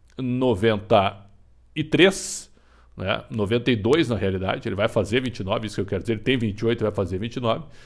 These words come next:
e eu acho que ele é um bom jogador, mas pra chegar hoje e ser solução no Atlético Mineiro, aí fica mais pela cabeça do técnico Cuca. Então é isso, o São Paulo se desfazendo de Tietê e o Galo contratando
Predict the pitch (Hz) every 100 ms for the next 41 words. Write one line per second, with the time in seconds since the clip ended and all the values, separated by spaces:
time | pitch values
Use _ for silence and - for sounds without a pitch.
0 | - - - 180 147 - - 160 160 127
1 | 151 147 160 165 127 98 - 113 113 117
2 | 131 147 - - 123 120 113 123 123 123
3 | 110 - 117 - 156 147 - 139 139 120
4 | 117 110 - 139 117 117 127 - - -
5 | - 120 123 - 107 98 113 - 110 110
6 | 95 104 107 101 95 113 104 104 98 101
7 | 104 - 143 123 - 92 - - - -
8 | 104 113 202 190 117 - - 113 - 170
9 | 156 147 151 156 135 117 175 - 156 110
10 | 143 123 117 - 165 - 131 139 - 147
11 | 135 113 120 117 110 143 156 147 - 110
12 | 113 110 110